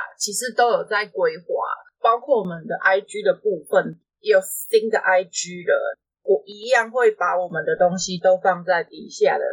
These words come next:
连结栏，有兴趣的小伙伴可以去看一下。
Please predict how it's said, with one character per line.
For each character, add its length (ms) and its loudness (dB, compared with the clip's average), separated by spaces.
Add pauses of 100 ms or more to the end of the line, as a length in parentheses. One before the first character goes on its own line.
(320)
连 300 -4
结 380 -4
栏， 80 -4 (600)
有 180 0
兴 260 2
趣 240 0
的 140 2
小 260 0
伙 300 -2
伴 160 2
可 220 -4
以 80 2
去 60 -20 (120)
看 160 -2
一 100 -16
下。 220 -6